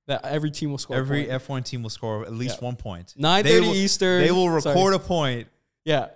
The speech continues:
Speaker 1: twelve thirty Eastern, nine, nine thirty Pacific Time. <laughs> I'm putting on wax.
Speaker 2: Yo, was this Haas's first year ever not scoring a point?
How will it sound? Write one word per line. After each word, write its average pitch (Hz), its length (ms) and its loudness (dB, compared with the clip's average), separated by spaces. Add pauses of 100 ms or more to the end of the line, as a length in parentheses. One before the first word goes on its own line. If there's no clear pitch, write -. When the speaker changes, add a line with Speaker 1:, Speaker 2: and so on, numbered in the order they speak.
Speaker 1:
twelve 226 240 4
thirty 247 220 4
Eastern, 208 500 2
nine, 165 300 2 (160)
nine 156 260 2
thirty 160 220 0
Pacific 143 400 -4
Time. 113 240 -10 (120)
<laughs> - 120 -18
I'm 196 140 0
putting 185 220 4
on 165 140 2
wax. 139 160 2 (320)
Speaker 2:
Yo, - 80 -20 (400)
was 135 240 -2
this 370 200 -4
Haas's 127 600 -6 (280)
first 120 380 -8
year 117 140 -6
ever 101 260 -8
not 104 180 -8
scoring 110 280 -10
a 101 40 -10
point? 117 420 -14